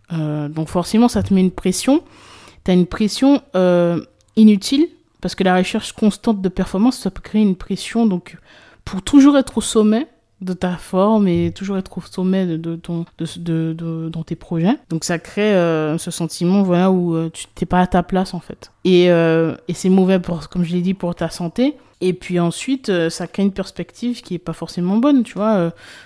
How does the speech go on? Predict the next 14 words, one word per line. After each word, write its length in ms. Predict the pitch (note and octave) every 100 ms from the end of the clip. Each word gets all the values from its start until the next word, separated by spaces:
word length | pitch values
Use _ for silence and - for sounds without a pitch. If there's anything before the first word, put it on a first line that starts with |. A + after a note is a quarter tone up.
| _ E3
euh, 160 | D#3
ça 140 | D#3 E3+
peut 100 | F3+
te 80 |
faire 140 | - F#3
oublier, 580 | F#3+ F#3 F#3+ G#3+ D#4+ _ _ _ - -
ça 80 | E3
peut 140 | -
te 80 | -
faire 160 | F#3
oublier 380 | F3+ F#3 G3+ A3+
l'essentiel, 680 | G#3+ G3+ - F#3+ - A3+ C4
en 80 | G3+
fait, 300 | - G#3